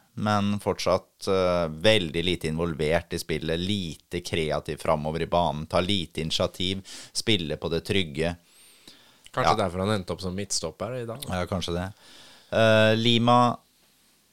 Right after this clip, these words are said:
Speaker 1: har, eh, en, eh, ganske stor sjanse. Den skaper han selv mot Bryne. Eh, det er vel det eneste han er ordentlig involvert i kampen. Han får en treer,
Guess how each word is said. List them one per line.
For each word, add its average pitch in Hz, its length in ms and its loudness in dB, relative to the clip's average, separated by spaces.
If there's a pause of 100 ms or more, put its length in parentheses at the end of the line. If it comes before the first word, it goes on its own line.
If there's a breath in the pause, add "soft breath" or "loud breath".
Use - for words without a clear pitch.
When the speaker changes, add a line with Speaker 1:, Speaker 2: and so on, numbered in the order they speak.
(300)
Speaker 1:
har, 107 460 4
eh, 104 380 2
en, 113 300 2
eh, 110 360 0
ganske 104 380 0
stor 104 200 -2
sjanse. 143 320 -2
Den 104 100 -2
skaper 110 340 2
han 92 180 -2
selv 139 320 2
mot 131 180 -6
Bryne. 143 420 -2 (160)
Eh, 113 680 -2 (160)
det 110 100 4
er 92 160 6
vel 85 160 0
det 87 140 2
eneste 90 340 -2
han 82 180 0
er 87 120 0
ordentlig 87 280 -4
involvert 80 440 -4
i 90 60 -4
kampen. 135 500 -6
Han 107 200 -4
får 90 200 0
en 90 100 -2
treer, 127 480 0